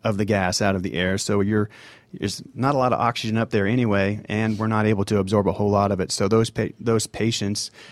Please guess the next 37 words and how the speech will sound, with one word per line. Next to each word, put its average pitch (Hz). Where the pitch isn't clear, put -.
that -
develop 110
altitude 110
sickness 98
at 85
the 87
high 107
levels 95
of 92
ac-, 107
altitude, 113
well, 107
they 120
could 107
get 120
into 127
one 113
of 110
those 104
bags, 113
and 107
it 107
would 101
give 110
them, 107
um, 98
about 147
the 123
equivalent 113
of 104
five 107
thousand 110
foot. 113
So 104
if 104
you're 120
up 110